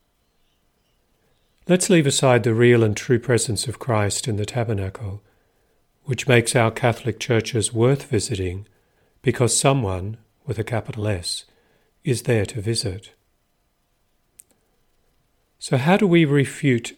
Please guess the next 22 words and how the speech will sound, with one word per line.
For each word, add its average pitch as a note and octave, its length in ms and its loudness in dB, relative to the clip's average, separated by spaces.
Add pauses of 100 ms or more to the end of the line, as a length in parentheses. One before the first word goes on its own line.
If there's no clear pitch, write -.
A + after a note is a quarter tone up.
that A#2+ 240 -4
statement? G#2+ 800 -6 (2500)
Firstly, E3+ 480 2
what E3+ 220 0
these D#3+ 200 0
people C3+ 320 -2
say A#2 240 0
doesn't A2+ 360 -4
even G#2 240 -4
accord G#2 340 -4
with G#2+ 140 -6
human G#2 320 -4
experience. G#2+ 880 -6 (1500)
If D#3 120 -6
I G#3+ 120 4
talk D3 300 0
to B2+ 100 -8
my A#2 140 0
friend A#2+ 300 -2
on G#2 120 0
the G#2 80 -4
telephone, G#2+ 760 -6